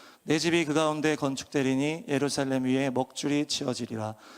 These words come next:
나 만군의 여호와의 말이니라 하셨다 하라. 다시 외쳐 이르기를 만군의 여호와의 말씀에 나의 성읍들이 넘치도록 다시 풍부할 것이라. 여호와가 다시 시온을 안위하여 다시 예루살렘을 택하리라 하셨다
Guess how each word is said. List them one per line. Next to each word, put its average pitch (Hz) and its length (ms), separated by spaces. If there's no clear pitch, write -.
나 127 100
만군의 156 640
여호와의 131 380
말이니라 123 560
하셨다 123 580
하라. 113 280
다시 147 320
외쳐 156 320
이르기를 139 540
만군의 135 560
여호와의 123 360
말씀에 123 580
나의 123 240
성읍들이 160 600
넘치도록 156 640
다시 139 320
풍부할 151 500
것이라. 113 480
여호와가 151 380
다시 151 360
시온을 165 440
안위하여 143 520
다시 135 260
예루살렘을 131 600
택하리라 156 520
하셨다 147 480